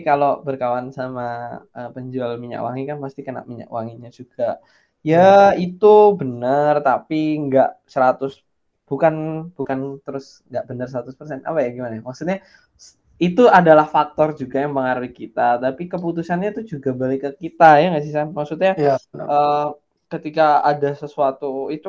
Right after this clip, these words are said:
Speaker 1: kan keputusannya tetap di kita. Kita mau terpengaruh, mau enggak. Cuma
Speaker 2: Hmm.
Speaker 1: memang akan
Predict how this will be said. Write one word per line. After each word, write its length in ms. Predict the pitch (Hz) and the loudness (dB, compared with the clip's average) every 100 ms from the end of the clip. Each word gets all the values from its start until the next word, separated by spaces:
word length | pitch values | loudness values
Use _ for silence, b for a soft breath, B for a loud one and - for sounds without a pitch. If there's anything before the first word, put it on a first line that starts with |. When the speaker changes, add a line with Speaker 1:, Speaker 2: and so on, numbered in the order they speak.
| 208 | -8
Speaker 1:
kan 320 | 240 214 - - | -6 -6 -12 -14
keputusannya 560 | 170 175 180 196 254 | -10 -10 -8 -8 -8
tetap 160 | 269 139 127 | -8 -10 -10
di 80 | |
kita. 240 | - 110 117 123 | -14 -12 -12 -10
Kita 160 | 117 | -12
mau 240 | 117 117 117 | -8 -10 -10
terpengaruh, 640 | 117 127 135 185 185 175 | -12 -8 -4 -2 -2 -4
mau 240 | 143 127 | -2 -4
enggak. 480 | 123 123 120 117 107 - _ _ _ _ | -4 -12 -8 -6 -6 -10 _ _ _ _
Cuma 400 | 147 139 143 180 | -6 -4 -2 -4
Speaker 2:
Hmm. 60 | 160 139 | -4 -6
Speaker 1:
memang 260 | 139 170 175 180 - _ _ | -4 -6 -6 -10 -18 _ _
akan 560 | 143 - 175 180 180 | -10 -4 -4 -4 -8